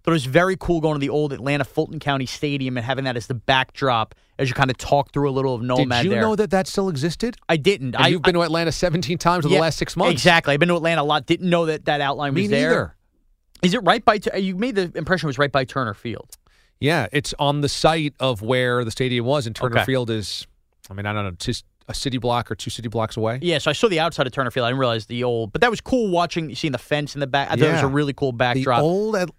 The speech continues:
Speaker 2: old
Speaker 1: You
Speaker 2: home
Speaker 1: don't
Speaker 2: of the
Speaker 1: see
Speaker 2: Braves.
Speaker 1: that. When do you see that? So I thought you had a very unique perspective by shooting that there.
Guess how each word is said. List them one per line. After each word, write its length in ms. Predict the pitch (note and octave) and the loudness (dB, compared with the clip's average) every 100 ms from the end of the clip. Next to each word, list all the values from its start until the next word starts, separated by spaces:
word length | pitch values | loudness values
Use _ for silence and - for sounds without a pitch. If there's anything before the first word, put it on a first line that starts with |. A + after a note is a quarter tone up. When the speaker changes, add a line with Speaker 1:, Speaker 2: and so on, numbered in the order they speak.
| _ | _
Speaker 2:
old 180 | C#3 F#3 | -2 2
Speaker 1:
You 80 | G3 | 4
Speaker 2:
home 80 | C4+ | 4
Speaker 1:
don't 100 | C#4+ | 4
Speaker 2:
of 80 | C#3 | 2
the 60 | |
Speaker 1:
see 220 | E3+ F3+ | 4 4
Speaker 2:
Braves. 340 | G3 C3+ - - | 4 0 -4 -6
Speaker 1:
that. 60 | F3+ | 2
When 200 | A3 C#4 | 2 4
do 60 | |
you 120 | C4+ B3 | 0 0
see 260 | - B3 | -2 -2
that? 180 | D#3+ G#2+ | -2 -2
So 80 | - | -2
I 20 | |
thought 200 | F3 A#3+ | 0 0
you 180 | F#3+ G#3 | 0 2
had 160 | G3 F#3 | 2 4
a 20 | |
very 240 | D#3 G3 | 4 4
unique 340 | F3+ D#3+ E3 - | 2 0 -2 -4
perspective 680 | C#3+ - - F3 - D3 B2+ | -6 -4 -2 -2 -4 -2 0
by 160 | C#3 | 0
shooting 480 | A#2+ - G#3 F#3+ E3 | 0 -4 -2 -2 0
that 340 | D#3 C#3 A#2+ | 0 0 -2
there. 340 | B2+ D#3 C#3+ | -4 0 0